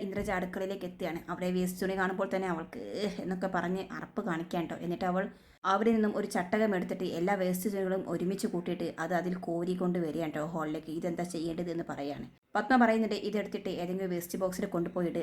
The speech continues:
എന്ന് പറയാണ്. അങ്ങനെ അതുപോലെ തന്നെ ചെയ്യാൻ ട്ടോ ഇന്ദ്രജ. തിരിച്ചു വന്ന ഇന്ദ്രജയോട് വീണ്ടും പത്മ പറയുന്നുണ്ട്, "ആ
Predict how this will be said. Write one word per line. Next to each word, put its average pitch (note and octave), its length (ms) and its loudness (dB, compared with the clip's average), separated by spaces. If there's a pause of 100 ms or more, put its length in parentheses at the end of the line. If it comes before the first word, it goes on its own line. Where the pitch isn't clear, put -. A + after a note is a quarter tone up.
എന്ന് E3 120 -2
പറയാണ്. D3+ 280 -4
അങ്ങനെ F3+ 220 0 (260)
അതുപോലെ F#3 340 -2
തന്നെ F3+ 200 2 (140)
ചെയ്യാൻ E3 400 0
ട്ടോ D3 160 -6
ഇന്ദ്രജ. D#3 340 -4 (420)
തിരിച്ചു A#3+ 260 6
വന്ന C4 180 6
ഇന്ദ്രജയോട് G#3+ 600 4
വീണ്ടും F#3+ 220 -2
പത്മ G3 240 0
പറയുന്നുണ്ട്, F#3 460 0 (380)
"ആ A#3+ 80 12